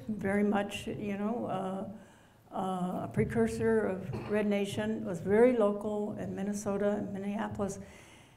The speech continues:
became national, it became, you know, spread really fast. So I think it, it is important to spread it, you know,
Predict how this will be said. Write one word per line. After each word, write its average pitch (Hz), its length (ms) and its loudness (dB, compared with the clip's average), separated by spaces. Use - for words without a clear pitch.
became 240 440 6
national, 226 840 4
it 185 80 -2
became, 185 600 0
you 196 120 -2
know, 175 240 -2
spread 247 380 4
really 220 220 6
fast. 190 600 2
So 202 300 4
I 208 160 6
think 277 280 6
it, 208 260 6
it 196 140 2
is 240 300 8
important 208 640 2
to 180 320 2
spread 196 400 2
it, 381 300 2
you 220 180 -2
know, 214 260 -4